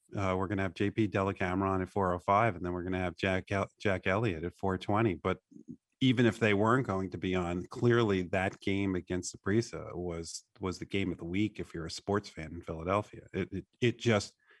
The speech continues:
you know, you couldn't have asked for a better way to come back to Philadelphia and get ready for the season than they did.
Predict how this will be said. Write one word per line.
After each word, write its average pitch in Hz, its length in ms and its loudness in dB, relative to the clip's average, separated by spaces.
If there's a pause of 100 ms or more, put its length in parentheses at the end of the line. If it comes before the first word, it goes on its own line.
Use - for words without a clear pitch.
(160)
you 123 80 4
know, 107 60 6
you 101 120 4
couldn't 135 280 4
have 107 200 6
asked 107 400 0
for 95 220 2
a 92 60 0
better 98 420 0
way 92 480 -2
to - 160 -6
come 101 320 -2
back 95 240 2
to - 80 -10
Philadelphia 90 840 -2 (640)
and 95 200 0
get - 180 0
ready 90 180 0
for 87 160 -6
the - 120 -8
season 82 360 -8
than 80 120 -4
they 80 100 -6 (100)
did. 76 120 -8